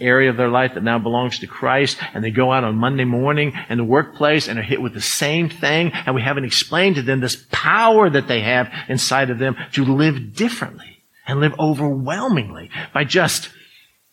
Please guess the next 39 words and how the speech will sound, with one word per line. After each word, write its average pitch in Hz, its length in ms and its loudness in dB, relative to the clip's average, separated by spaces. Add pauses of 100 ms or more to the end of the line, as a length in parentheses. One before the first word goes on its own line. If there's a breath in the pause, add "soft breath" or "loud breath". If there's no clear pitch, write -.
yielding 131 800 2
and 117 100 -2
surrendering 135 840 2
to 123 140 0
what, 127 180 2
who 165 300 2
already 185 640 0
lives 147 360 0
in 95 160 -4
you. 85 180 -14 (680 loud breath)
Jesus 160 400 2
said, 127 300 2
and 127 60 0
that 123 120 -2
was 113 100 -8
one 120 140 2
of 120 80 0
the 123 80 -4
verses 117 400 0
I 110 80 4
was 104 100 0
gonna 104 140 0
show 104 220 0
you 98 120 0
today, 80 360 -10 (520 loud breath)
Jesus 135 400 2
says 131 360 2
that 117 80 -4
the 107 80 -4
Holy 127 240 -2
Spirit 160 540 0
does 107 200 -4
not 143 380 2
come 165 340 -2
in 131 260 -2
measure, 143 380 -2 (1600)
which 147 240 -4
means, 170 520 2 (640)
uh, 147 120 -2